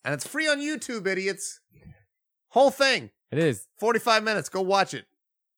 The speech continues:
Speaker 2: Yeah.
Speaker 1: I'll link that shit in the Facebook too, because you should fucking watch it.
Speaker 2: Yeah, there's really no excuse not to.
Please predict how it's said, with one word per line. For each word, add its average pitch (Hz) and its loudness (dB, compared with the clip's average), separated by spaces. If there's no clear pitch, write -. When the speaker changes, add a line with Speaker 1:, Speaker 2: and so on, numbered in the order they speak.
Speaker 2:
Yeah. 143 2
Speaker 1:
I'll 175 -2
link 226 -6
that 214 -2
shit 185 -6
in 151 -16
the 151 -12
Facebook 175 -10
too, 170 -6
because 113 -10
you 123 -8
should 139 -12
fucking 156 -10
watch 147 -10
it. - -18
Speaker 2:
Yeah, 208 4
there's 220 2
really 226 0
no 160 0
excuse 196 -10
not 165 -6
to. 90 -12